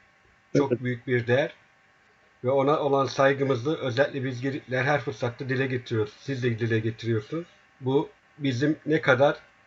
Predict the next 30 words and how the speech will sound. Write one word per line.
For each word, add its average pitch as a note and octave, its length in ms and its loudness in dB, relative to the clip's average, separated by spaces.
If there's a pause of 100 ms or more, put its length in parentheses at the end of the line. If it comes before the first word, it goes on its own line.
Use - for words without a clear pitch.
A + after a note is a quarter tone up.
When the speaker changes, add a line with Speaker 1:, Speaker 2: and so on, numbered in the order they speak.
(520)
Speaker 1:
onu C3+ 200 2
sevdiğimizi C3 600 0
gösteriyor C3+ 520 2
diye G#2+ 180 -2
düşünüyorum. A2+ 520 -2
Speaker 2:
Evet. - 920 2
Speaker 1:
Hatırlıyorsunuz, D3+ 720 4 (220)
Anıtkabir'e D3 600 6
de C#3+ 80 4
ziyaret C3+ 360 4
etmiştik, A#2+ 460 -8 (320)
deftere C3 420 0
de B2+ 40 2
yazmıştık A#2+ 580 2 (680)
duygularımızı A#2 800 2
mübarek A#2 480 0
otuz A#2+ 240 -8 (260)
Ocak'ta. A#2 560 -4 (300)
Speaker 2:
Ve E3 200 12
içten, F3+ 360 12
yürekten E3+ 640 12
gelerek E3 400 12 (260)
yazıyoruz B2 500 2
onları. B2 360 4
Yü-, C3+ 260 2
yürekten D3 440 12
gelerek C3+ 380 12
söylüyoruz. C3 320 -2
Speaker 1:
Tabii, B2 300 2
tabii. F3 300 -4